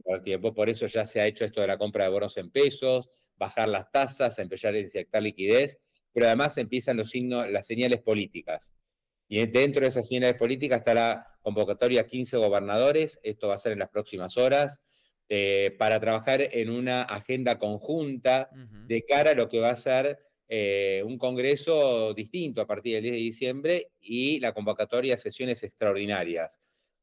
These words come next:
Speaker 1: La idea es aprovechar el verano, ¿no? Y esto también lo van a mirar los inversores, lo van a mirar los mercados.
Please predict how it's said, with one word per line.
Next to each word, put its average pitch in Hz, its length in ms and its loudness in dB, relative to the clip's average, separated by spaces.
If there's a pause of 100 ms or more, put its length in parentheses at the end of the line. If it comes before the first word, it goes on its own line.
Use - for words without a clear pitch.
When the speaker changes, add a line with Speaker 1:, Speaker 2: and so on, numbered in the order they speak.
Speaker 1:
La 98 120 0
idea 135 220 6
es 151 140 0
aprovechar 113 540 2
el 135 120 2
verano, 107 560 0 (220)
¿no? 123 240 -4
Y 98 240 -4
esto 123 240 -4
también 131 260 0
lo 113 60 4
van 104 100 2
a 101 60 -6
mirar 101 200 -4
los 98 200 -6
inversores, 107 500 0
lo 98 80 0
van 104 120 0
a 104 40 -4
mirar 101 240 -2
los 98 100 -2
mercados. 123 640 -2